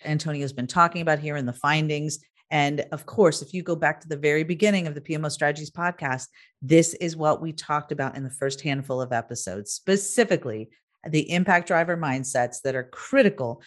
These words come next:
for you to pivot and become an impact driver and strategic business partner in your organization. Be their peer as opposed to their administrator.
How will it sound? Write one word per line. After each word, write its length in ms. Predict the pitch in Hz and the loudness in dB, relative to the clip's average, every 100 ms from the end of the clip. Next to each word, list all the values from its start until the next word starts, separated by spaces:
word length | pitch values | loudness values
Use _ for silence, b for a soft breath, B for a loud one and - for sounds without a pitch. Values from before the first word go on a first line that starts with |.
| B | B
for 60 | - | -4
you 160 | 165 151 | 0 2
to 100 | 139 | 0
pivot 540 | - 208 175 123 - 139 | 2 2 4 2 0 -6
and 100 | 139 | -8
become 540 | 139 - 165 156 151 b b - | -8 -6 -4 -4 -6 b b -6
an 120 | 143 | -4
impact 460 | 160 170 190 190 175 | 0 -2 0 -2 2
driver 260 | 147 147 | 2 2
and 200 | 131 135 | -2 -4
strategic 560 | - - 147 190 202 202 | -8 -12 -8 -6 -6 -2
business 300 | 208 202 175 | -2 0 -8
partner 420 | - 151 139 135 | -6 -6 -4 -8
in 120 | 143 143 | -6 -8
your 140 | 101 | -4
organization. 760 | 147 180 202 254 240 151 127 - b b - | -2 0 0 0 -2 -4 -6 -10 b b -4
Be 200 | 156 165 | 2 2
their 280 | 160 185 208 | 4 4 4
peer 640 | 208 - 247 147 127 127 b b - | 2 0 4 4 2 -4 b b -2
as 160 | 151 | 0
opposed 460 | 151 147 156 156 - | 0 -4 -4 -4 -4
to 120 | 170 | -4
their 300 | 147 139 135 147 | -2 -2 -4 -8
administrator. 840 | 143 139 135 - 107 113 - | -6 -6 -6 -8 -10 -12 -18